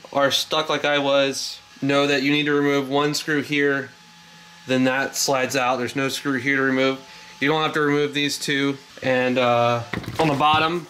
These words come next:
you don't remove this one here. I, I didn't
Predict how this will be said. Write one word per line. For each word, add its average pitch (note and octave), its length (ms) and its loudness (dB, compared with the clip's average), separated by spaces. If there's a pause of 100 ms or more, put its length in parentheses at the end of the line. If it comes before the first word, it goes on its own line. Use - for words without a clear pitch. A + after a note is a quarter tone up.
(100)
you C3+ 160 0
don't D3+ 300 0
remove D3 520 0
this C#3+ 260 0
one C3 180 -2
here. B2 380 -2 (160)
I, C3 280 -2
I E3 220 0
didn't E3+ 520 -2